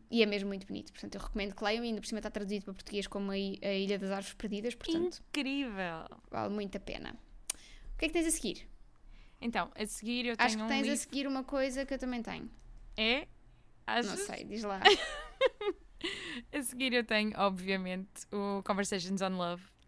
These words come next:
Speaker 2: da Natasha
Speaker 1: Ah,
Speaker 2: Leigh.
Speaker 1: não, não tenho.
Speaker 2: Não tens? Pá, mas eu tinha que ter. Este
Speaker 1: Não
Speaker 2: livro
Speaker 1: tenho.
Speaker 2: foi, eu não tenho, lá está, estou tipo o My Policeman, não tenho palavras para descrever a experiência que foi ler este livro, tanto é que, hum, eu ofereci duas vezes este livro como prenda de casamento, porque eu acho que é importante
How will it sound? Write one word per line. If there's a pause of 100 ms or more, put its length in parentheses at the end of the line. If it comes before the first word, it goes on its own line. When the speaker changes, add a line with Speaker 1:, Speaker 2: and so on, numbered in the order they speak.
(140)
Speaker 2:
da
Natasha
Speaker 1:
Ah,
Speaker 2:
Leigh.
Speaker 1:
não, (300)
não
tenho. (460)
Speaker 2:
Não
tens?
Pá,
mas
eu
tinha
que
ter.
Este
Speaker 1:
Não
Speaker 2:
livro
Speaker 1:
tenho.
Speaker 2:
foi,
eu
não
tenho, (420)
lá
está,
estou
tipo
o
My
Policeman,
não
tenho
palavras
para
descrever (420)
a
experiência
que
foi
ler
este
livro,
tanto
é
que, (500)
hum,
eu
ofereci
duas
vezes
este
livro
como
prenda
de
casamento,
porque
eu
acho
que
é
importante